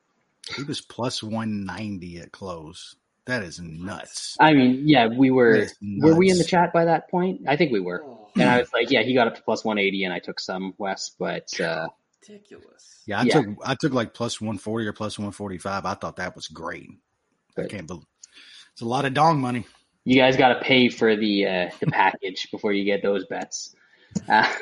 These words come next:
Speaker 2: <laughs> another guy that had, uh, a little bit of a plus number beside his name,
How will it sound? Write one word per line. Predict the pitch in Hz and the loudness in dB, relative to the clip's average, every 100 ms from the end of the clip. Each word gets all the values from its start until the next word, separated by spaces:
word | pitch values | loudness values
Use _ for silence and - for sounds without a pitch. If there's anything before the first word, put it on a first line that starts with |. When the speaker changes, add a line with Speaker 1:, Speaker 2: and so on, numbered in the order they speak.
| 143 165 | 0 0
Speaker 2:
<laughs> | - _ _ _ _ _ _ - _ _ _ - | -2 _ _ _ _ _ _ -20 _ _ _ 0
another | 127 147 156 214 | 4 6 6 6
guy | 185 143 123 | 4 2 2
that | 113 | -2
had, | 120 113 107 107 | 0 2 2 0
uh, | 101 98 98 _ _ _ - | -4 -4 -8 _ _ _ -12
a | |
little | 135 120 | -8 -6
bit | 117 | -4
of | 110 | -4
a | 107 | -6
plus | - 131 - 127 | -2 -2 0 -2
number | 120 117 113 | -2 2 0
beside | 113 120 113 107 | 2 4 4 2
his | 101 | -2
name, | 104 104 101 101 101 | -2 0 0 0 -6